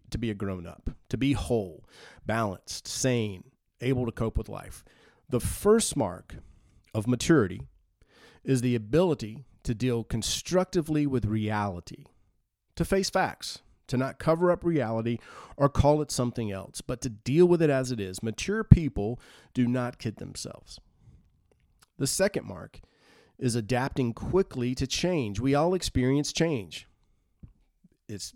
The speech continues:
sometimes physical, sometimes it's at work, it's in our family, whatever. Immature people resist change. It makes them nervous. But the mark of maturity is to adapt to change because change is inevitable.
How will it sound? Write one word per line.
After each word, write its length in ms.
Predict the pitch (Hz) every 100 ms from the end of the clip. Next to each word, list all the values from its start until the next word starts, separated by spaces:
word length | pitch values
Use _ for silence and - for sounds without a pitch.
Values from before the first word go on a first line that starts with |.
| -
sometimes 480 | 110 101 98 92 -
physical, 540 | 156 165 185 190 180
sometimes 420 | - 110 110 104
it's 140 | 104 107
at 120 | 104
work, 300 | 156 175 -
it's 160 | 190
in 80 | -
our 140 | 95 90
family, 540 | - 156 165 160 147 - - - -
whatever. 460 | 143 165 127 101 - _ -
Immature 440 | 165 214 226 190 185
people 400 | 139 123 120 123
resist 420 | 127 110 170 -
change. 360 | - 101 92 117
It 80 |
makes 300 | 113 120 131
them 200 | - 135
nervous. 520 | 139 165 143 98 101 - - _
But 160 | - 117
the 60 | 110
mark 460 | 113 135 175 - -
of 160 | 123 110
maturity 640 | 110 - - 233 151 110
is 220 | 127 127 -
to 220 | 120 104
adapt 560 | 92 110 113 131 - -
to 80 |
change 500 | 120 107 92 101 107 -
because 320 | - 120 110
change 880 | - - - 185 123 110 120 - - _ _ -
is 180 | 120 120
inevitable. 520 | 120 107 95 95